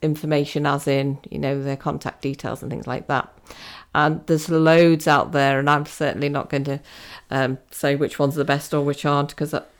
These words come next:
I've been on the end of some as a, as in my sales roles where they literally, "This is your data and, you know, do something with that."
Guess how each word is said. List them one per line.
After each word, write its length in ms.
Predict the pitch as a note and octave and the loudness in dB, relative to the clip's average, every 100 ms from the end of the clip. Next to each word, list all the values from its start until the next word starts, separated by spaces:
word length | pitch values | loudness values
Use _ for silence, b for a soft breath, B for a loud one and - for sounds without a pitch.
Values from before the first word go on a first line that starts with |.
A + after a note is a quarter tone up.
| - | -4
I've 200 | D3+ D3 | -4 -2
been 120 | D#3 | 0
on 100 | D3+ | 0
the 80 | D#3 | 2
end 240 | D#3+ F3 | 2 2
of 100 | E3 | 0
some 280 | - F3 E3 | -2 -2 0
as 120 | F3 D#3+ | 0 2
a, 220 | D3+ - | 2 2
as 140 | D3+ D#3 | -2 -2
in 120 | D#3+ D#3 | -2 0
my 120 | D3+ | 0
sales 420 | D3+ D#3 D3+ D3+ | 2 2 2 2
roles 320 | D#3 C#3+ D#3 | 2 4 2
where 180 | D#3+ D3 | 2 0
they 100 | D3+ | 2
literally, 580 | D3+ - - D#3 D3 D3+ B B B _ | 0 -2 -6 -2 0 -2 B B B _
"This 220 | G3+ D#3 | -2 -2
is 140 | D#3+ D3+ | -2 -4
your 80 | D#3 | 0
data 480 | D#3 D3+ D3+ D3+ D3 | 2 2 0 0 2
and, 220 | D3 D3 - | 0 -2 -8
you 80 | E3+ | -8
know, 240 | D3+ D3 D3+ - | -4 -4 -4 -2
do 140 | D#3+ | -4
something 280 | D3+ D3 D3+ | -2 -2 -2
with 140 | C#3+ | 0
that." 300 | D3 D#3+ - | 2 4 2